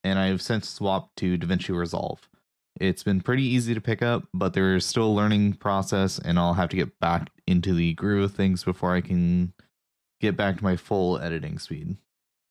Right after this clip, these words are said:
Uh, so thank you guys for your patience, and I hope you enjoy the episode.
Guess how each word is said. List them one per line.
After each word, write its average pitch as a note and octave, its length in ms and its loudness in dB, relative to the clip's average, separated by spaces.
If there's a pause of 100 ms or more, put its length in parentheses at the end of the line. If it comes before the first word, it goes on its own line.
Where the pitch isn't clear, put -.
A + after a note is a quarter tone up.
(680)
Uh, E2+ 340 2
so E2+ 300 -2
thank C#3 240 0
you C3 80 2
guys B2 240 0
for - 140 -4
your F#2+ 120 2
patience, F#2+ 680 0 (120)
and G#2 80 4
I G2+ 100 2
hope A2 200 2
you A#2+ 80 0
enjoy A#2+ 240 0
the B2+ 140 0
episode. F2+ 420 -4